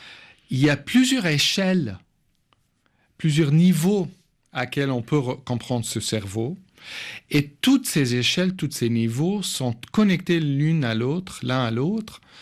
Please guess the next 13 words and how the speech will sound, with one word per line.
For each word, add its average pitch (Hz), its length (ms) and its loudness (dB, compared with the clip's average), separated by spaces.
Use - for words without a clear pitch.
euh, 123 380 0
physiquement 202 540 4
parlant, 135 400 -4
parce 147 200 -2
que 170 120 0
le 147 100 0
<laughs> - 160 -6
cerveau, 170 360 0
c'est - 440 -6
un 160 200 -2
réseau 185 420 2
des 170 140 2
réseaux, 139 400 -2